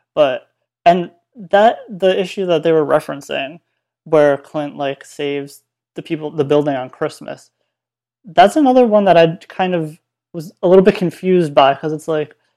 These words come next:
at the start of the issue, he had just saved the building, and then at the, like, throughout the issue, it kind of flashes back to why he needed to, but it never really addressed how he did, I think.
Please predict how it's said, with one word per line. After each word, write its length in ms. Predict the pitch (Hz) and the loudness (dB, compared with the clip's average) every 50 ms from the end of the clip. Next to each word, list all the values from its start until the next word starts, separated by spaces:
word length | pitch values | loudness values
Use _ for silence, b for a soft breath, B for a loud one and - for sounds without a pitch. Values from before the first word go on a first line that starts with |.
| _ _ _ _ - | _ _ _ _ -4
at 100 | 170 160 | -4 -4
the 60 | 180 | -4
start 280 | 170 - - 185 175 180 | -6 -6 -2 0 0 2
of 60 | 180 | 0
the 140 | 180 185 185 | -2 -2 -4
issue, 480 | 175 - - 175 165 165 160 160 156 - _ _ _ _ _ _ _ _ _ _ | -8 -8 -6 -6 -4 -2 -2 -4 -6 -8 _ _ _ _ _ _ _ _ _ _
he 140 | - 170 | 0 2
had 100 | 160 143 | 2 2
just 220 | 147 151 - - - | 0 -6 -8 -8 -6
saved 220 | 165 156 147 147 | -4 -4 -4 -4
the 80 | 151 139 | -6 -6
building, 560 | 147 147 147 143 139 139 139 139 143 139 _ _ _ _ _ _ - | -2 -2 -2 -2 -2 -6 -8 -10 -12 -16 _ _ _ _ _ _ -10
and 140 | 151 147 151 | -8 -6 -4
then 120 | 151 151 151 | -2 -2 -2
at 140 | 151 147 156 | -2 -4 -2
the, 280 | 156 151 147 - - _ _ _ _ _ _ _ _ _ _ _ _ _ _ - | -4 -4 -4 -6 -12 _ _ _ _ _ _ _ _ _ _ _ _ _ _ -12
like, 220 | 160 143 143 _ | -10 -10 -10 _
throughout 320 | _ 160 165 165 170 160 165 | _ -6 -4 -2 -2 -2 -4
the 120 | - 160 | -8 -10
issue, 260 | 151 - - 156 151 | -10 -10 -8 -8 -8
it 120 | 147 147 - | -8 -8 -10
kind 140 | 147 143 | -12 -14
of 60 | 135 - | -12 -8
flashes 380 | - 160 156 143 - 156 143 | -6 -6 -6 -6 -8 -14 -10
back 320 | 143 151 147 147 - - _ | -4 -4 -4 -4 -4 -10 _
to 300 | - 156 143 139 139 139 139 _ _ _ _ _ - | -12 -10 -10 -10 -10 -12 _ _ _ _ _ _ -6
why 220 | 151 151 151 147 139 | -2 0 0 0 0
he 140 | 151 156 | -4 -10
needed 300 | 147 151 151 147 147 139 | -8 -8 -6 -6 -6 -8
to, 300 | - - - 123 151 156 _ _ _ _ _ _ _ _ _ _ _ - | -8 -16 -16 -16 -16 -18 _ _ _ _ _ _ _ _ _ _ _ -6
but 100 | 156 160 | -4 -2
it 60 | 160 | 0
never 280 | 165 170 170 180 185 | 0 0 0 0 -2
really 240 | 180 185 180 180 175 | -2 -2 -4 -2 -2
addressed 640 | 165 147 - - 160 156 143 - - - - _ _ _ _ _ _ _ _ _ _ _ _ | -2 -4 -4 -6 -8 -8 -8 -10 -18 -20 -20 _ _ _ _ _ _ _ _ _ _ _ _
how 320 | _ - 175 139 156 165 | _ 0 2 2 2 0
he 160 | 165 185 226 226 | -2 -6 -10 -8
did, 340 | 262 269 277 285 262 262 _ _ - | -6 -6 -6 -6 -8 -12 _ _ -4
I 100 | 240 220 | -4 -4
think. 340 | 226 - 277 277 294 285 | -2 -2 -4 -4 -4 -6